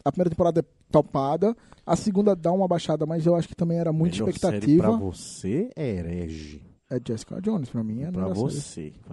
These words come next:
Speaker 2: Pra você,
Speaker 1: Ok.
Speaker 2: por você.
Speaker 1: Mas, assim,
Speaker 2: Por
Speaker 1: eu,
Speaker 2: você.
Speaker 1: eu acho que muito da segunda
Speaker 2: <laughs>
Speaker 1: temporada de Demolidor, que a turma acha que é mais fraca, é mais expectativa, porque a primeira foi surpreendente.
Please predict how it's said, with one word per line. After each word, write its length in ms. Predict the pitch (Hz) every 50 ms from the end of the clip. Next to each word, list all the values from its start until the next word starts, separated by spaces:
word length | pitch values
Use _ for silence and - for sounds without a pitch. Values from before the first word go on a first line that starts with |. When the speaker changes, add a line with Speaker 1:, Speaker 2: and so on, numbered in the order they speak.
| - -
Speaker 2:
Pra 100 | - 107
você, 340 | 113 156 160 185 - - 147
Speaker 1:
Ok. 100 | 123 117
Speaker 2:
por 140 | - 117 113
você. 640 | - 214 269 - - - - - - 82 85 - -
Speaker 1:
Mas, 420 | 107 120 123 127 131 135 139 135 151
assim, 200 | 160 151 - 165
Speaker 2:
Por 80 | 139
Speaker 1:
eu, 100 | 135 139
Speaker 2:
você. 140 | 147 - 156
Speaker 1:
eu 100 | 151 156
acho 160 | 165 170 -
que 100 | - 196
muito 360 | 170 156 151 156 185 - 202 170
da 100 | 160 160
segunda 320 | - 170 151 151 165 160
Speaker 2:
<laughs> 0 |
Speaker 1:
temporada 580 | 151 175 175 - 175 156 156 147 151 160 156 151
de 160 | 147 139 143
Demolidor, 680 | 135 143 139 139 139 143 143 131 135 131 127 120 123 - _ _ _
que 140 | - - 135
a 80 | 131
turma 240 | - - 147 143 135
acha 180 | 131 131 - 139
que 80 | -
é 20 | 135
mais 140 | 135 135 135
fraca, 460 | - - - 123 123 135 151 - 156
é 40 | 139
mais 200 | 131 131 135 127
expectativa, 640 | - - 151 - - 160 139 - - 139 147 143 127
porque 160 | - - -
a 20 |
primeira 320 | - - 127 123 127 127 127
foi 220 | - - 131 117
surpreendente. 800 | - - 143 - - 131 131 123 120 123 135 156 175 - 233 208